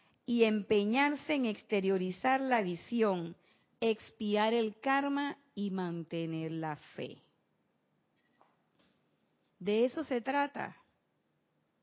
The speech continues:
No es que yo voy a venir solamente y vengo así limpiecita, limpiecita, limpiecita, bien bonita, bien bonita. Eso le pasó al Maestro Jesús porque él vino a hacer un trabajo particular y él ya había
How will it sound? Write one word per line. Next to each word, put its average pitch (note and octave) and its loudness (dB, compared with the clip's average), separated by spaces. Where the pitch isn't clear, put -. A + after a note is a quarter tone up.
No B3+ 4
es F4 2
que F4 2
yo D#4+ 6
voy D#4 6
a D#4 4
venir C#4 2
solamente D4 0
y C4+ 0
vengo B3+ 0
así C4+ -2
limpiecita, B3+ -2
limpiecita, A3+ -4
limpiecita, G3+ -4
bien B3 -4
bonita, G#3+ -2
bien G#3+ -4
bonita. F#3+ -2
Eso A3+ -2
le A#3+ 2
pasó F3 -2
al G3+ 0
Maestro G#3 -2
Jesús G3 -4
porque F#3+ -6
él F3+ -4
vino F#3 -2
a F3 -10
hacer G3+ -4
un G#3 -4
trabajo F#3+ -2
particular E3 -4
y G3+ -2
él G3 -2
ya G3 -2
había F#3+ 0